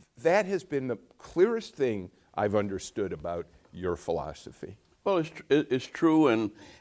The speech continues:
Speaker 2: and I guess it's no virtue if you're born in that mess. <laughs> I mean, you, you, you, you accept your birth, there, and, and I, there was nothing I could complain about.
Speaker 1: Yeah.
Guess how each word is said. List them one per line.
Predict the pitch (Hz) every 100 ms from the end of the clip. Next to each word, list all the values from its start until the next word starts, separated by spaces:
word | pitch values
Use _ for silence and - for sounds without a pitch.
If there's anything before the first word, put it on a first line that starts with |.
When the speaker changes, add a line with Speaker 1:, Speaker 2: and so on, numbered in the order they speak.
| -
Speaker 2:
and | 113 120
I |
guess | 120 151 127 - 90 _ _ 95 -
it's | 127 -
no | 151
virtue | 117 123 190 - 123
if | 110 113
you're | 117
born | 95 139 139 135
in | 123
that | 127
mess. | 117 156 113 - - - _ - -
<laughs> | - - - 110 - - - - 127 - - - 165
I | 120
mean, | 127 131
you, | 127
you, | 107 113 -
you, | 120 -
you | 123 127
accept | 107 - 170 175 - -
your | 113 113
birth, | 120 156 110 - - _ _ - - -
there, | 143 156 - _ -
and, | 143 139 -
and | 131
I, | 151 - -
there | 156
was | 151 120
nothing | 165 190 180
I | 170
could | 165 151
complain | - - - -
about. | 92 80 - _
Speaker 1:
Yeah. | - 101